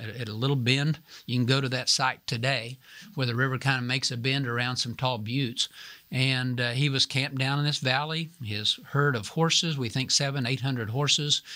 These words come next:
would have been grazing. His people living quietly. They would have been doing their ceremonies, uh, tanning hides, the things that these tribal members would be doing in November of eighteen sixty-eight.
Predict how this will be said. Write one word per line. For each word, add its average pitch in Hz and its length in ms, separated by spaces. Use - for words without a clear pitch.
would 139 120
have 131 120
been 123 280
grazing. 147 640
His 120 160
people 147 480
living 107 320
quietly. 151 800
They 127 180
would 123 160
have 117 100
been 123 240
doing 127 240
their 107 120
ceremonies, 143 960
uh, 120 320
tanning 139 400
hides, 143 480
the 120 120
things 131 380
that 117 140
these 107 280
tribal 131 340
members 120 420
would 120 220
be 123 120
doing 127 560
in 117 180
November 117 520
of 117 160
eighteen 113 320
sixty-eight. 127 640